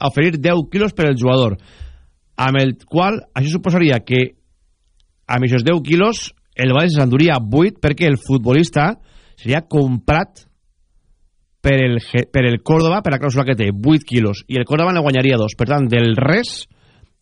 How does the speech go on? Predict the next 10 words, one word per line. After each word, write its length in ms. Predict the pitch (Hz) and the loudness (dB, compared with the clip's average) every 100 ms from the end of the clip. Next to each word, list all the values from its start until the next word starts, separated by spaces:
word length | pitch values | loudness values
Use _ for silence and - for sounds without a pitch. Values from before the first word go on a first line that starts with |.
| - | -4
el 160 | 127 | -2
Córdoba 300 | 127 151 170 | 0 0 2
se 80 | 170 | 0
trobaria 260 | 156 143 127 | 0 2 2
dos 180 | 151 - | 0 0
quilos 380 | 175 226 247 - - _ - | 0 0 -2 -12 -20 _ -4
i 80 | 131 | 0
el 80 | 143 | 2
València 400 | 131 143 123 123 | 2 0 -2 -6
vuit. 320 | 101 98 - | -6 -8 -12